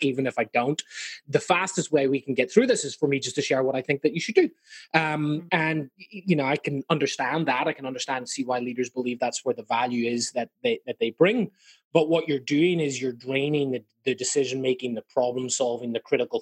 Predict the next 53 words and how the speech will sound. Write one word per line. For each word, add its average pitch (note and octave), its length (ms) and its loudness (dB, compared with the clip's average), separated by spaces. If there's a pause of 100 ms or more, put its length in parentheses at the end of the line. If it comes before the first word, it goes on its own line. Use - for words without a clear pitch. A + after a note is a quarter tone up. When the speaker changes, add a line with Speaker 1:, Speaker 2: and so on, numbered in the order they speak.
Speaker 1:
thinking B2+ 300 -4
from A#2 160 -12
your G#2+ 100 -2
team, C#3+ 280 -2
and A#2+ 100 -4
you're A2 100 -2
building A2 360 -4
that G#2 120 -14 (140)
learned G2+ 240 -16
helplessness. D#3 600 -2 (300)
So E3 100 2
rather E3+ 300 2
than, C#3 380 -2 (100)
um, B2+ 340 -4 (140)
uh, C3 160 2
just B2+ 260 -4 (120)
blurt C#3 240 4
out C3 180 0
the C3 80 2
answer, E3+ 420 2
one C#3+ 220 0
of C3+ 140 -4
the C#3 80 2
greatest D3 680 0
questions C3+ 540 -4
that A#2+ 160 -10
you C#3+ 80 -10
can A#2 160 -8 (100)
a-, A#2 280 -4
ask C3+ 320 -2
as C#3+ 100 0
a D#3 60 4
leader, C#3+ 280 2 (300)
and E3 100 4
by F3+ 160 6
the E3+ 120 0
way, C#3+ 260 0 (220)
great G3+ 180 4
leadership E3+ 380 0
is B2 100 -8
just - 400 -2
about C3 400 0
asking B2 380 -2
better A#2 220 -2
questions. - 640 -10
That's B2+ 140 -4
<laughs> E3 100 2
really F#3 280 4
what C#3+ 180 -2
it C#3 100 -8
comes B2+ 240 -6
down A#2 280 -4
to. C3 220 -2